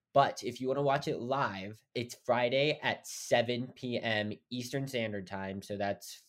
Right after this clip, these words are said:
four California, Pacific Time, et cetera. So that's definitely something that I would check out. Their final one of the month is obviously tomorrow, February twenty-sixth.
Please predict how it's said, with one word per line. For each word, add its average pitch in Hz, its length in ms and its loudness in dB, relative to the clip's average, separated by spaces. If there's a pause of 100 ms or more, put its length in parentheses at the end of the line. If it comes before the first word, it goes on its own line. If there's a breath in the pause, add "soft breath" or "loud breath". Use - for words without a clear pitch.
four 110 600 2
California, 104 800 -4 (140)
Pacific 104 400 -10
Time, 101 340 -6
et 87 120 -14
cetera. 95 280 -6 (400 loud breath)
So 160 540 4
that's 147 320 4
definitely 180 340 4
something 160 360 -2
that 131 360 2
I 123 220 0
would 123 200 -2 (140)
check 143 240 2
out. 123 300 2 (160)
Their 117 160 6
final 143 580 0
one 113 440 0 (320 soft breath)
of 120 160 2
the 123 60 0
month 107 460 0
is 104 540 -4
obviously 104 500 -2
tomorrow, 101 520 0
February 101 500 -2
twenty-sixth. 101 800 -4